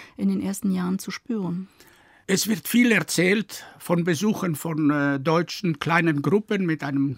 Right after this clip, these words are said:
Speaker 2: oder zwei Lastwagen, die ins Dorf kamen und von Haus zu Haus gegangen sind, offenbar so, um zu prüfen, ob da Waffen im Haus sind und, und so. Aber eigentlich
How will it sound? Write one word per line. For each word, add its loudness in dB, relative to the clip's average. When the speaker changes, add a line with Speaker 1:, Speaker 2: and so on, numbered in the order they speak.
Speaker 2:
oder -10
zwei 2
Lastwagen, 2
die 0
ins -2
Dorf -4
kamen -2
und -2
von -2
Haus 0
zu -6
Haus -2
gegangen -2
sind, -4
offenbar 0
so, -4
um 0
zu -4
prüfen, 0
ob 0
da -4
Waffen 2
im -2
Haus 2
sind 0
und, -8
und -4
so. -2
Aber 0
eigentlich 0